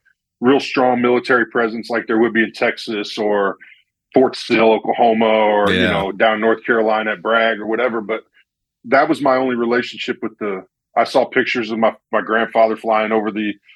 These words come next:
Speaker 1: Aleutian Islands and as a tail
Speaker 2: Wow.
Speaker 1: gunner and stuff like that. And, you know, when, if you asked him, he'd say, I'd say, "Hey, Grandpa, you know, did you shoot anybody down?" He would, "Oh, no, no, we never."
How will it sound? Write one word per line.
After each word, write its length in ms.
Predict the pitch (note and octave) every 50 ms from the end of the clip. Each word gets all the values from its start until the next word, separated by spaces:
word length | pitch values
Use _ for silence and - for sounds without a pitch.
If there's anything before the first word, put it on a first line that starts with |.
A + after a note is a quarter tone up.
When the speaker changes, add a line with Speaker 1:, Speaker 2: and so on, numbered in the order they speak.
| _ _ _ -
Speaker 1:
Aleutian 380 | A2+ G#2+ G#2+ A#2 G#2+ - A#2 G#2+
Islands 680 | G#2+ G#2+ G#2+ G#2+ A2 G#2+ A2 G#2+ G#2+ G#2 G#2 G#2 F2+ G2
and 120 | G#2 G2+ -
as 160 | A#2+ A2 G2
a 40 | G#2
tail 300 | - - B2+ A#2 A2+ A2
Speaker 2:
Wow. 60 | G2+
Speaker 1:
gunner 260 | G#2+ G#2+ G#2+ G#2+ G#2+ G#2
and 100 | G#2 -
stuff 220 | - A#2 A2 -
like 220 | A2+ G#2+ G2+ -
that. 280 | - A2 A2 A2 G#2+ A2
And, 200 | G#2+ G#2 G2 - _ _ _ _ _ _ -
you 80 | - D3
know, 140 | C#3+ C3 C3
when, 120 | C3 C3
if 180 | C3 B2 A2+ -
you 180 | C3+ B2+ C3 B2+
asked 240 | A#2+ A2 - -
him, 280 | - E3+ F#3+ D#3+ C#3+ B2
he'd 180 | A2+ C3 A#2 -
say, 320 | - C#3 A#2 A2+ A2+ G#2+
I'd 220 | G#2+ A#2 A#2 A2 -
say, 140 | - - -
"Hey, 140 | C#3 C3 A2+
Grandpa, 420 | G2 B2+ C#3 C3+ B2+ - C3 A#2
you 140 | A2+ A2+ A#2
know, 100 | A#2 A#2
did 140 | G#2+ G2+ G#2
you 80 | C#3 -
shoot 220 | - - D3 C3
anybody 320 | C3 B2 A#2 C3 B2 A#2+ G#2+
down?" 360 | G2+ B2+ B2+ B2+ B2 A#2 A#2
He 60 | A#2+
would, 120 | A2+ A2 A2
"Oh, 220 | A2+ A2+ A2 G#2+ G2+
no, 220 | G2+ G2+ G2 F#2+ F#2
no, 260 | F2+ F#2 F#2 F#2 F#2
we 120 | G2 G#2+ A2
never." 360 | A2 G#2+ G2+ F#2+ G2 F#2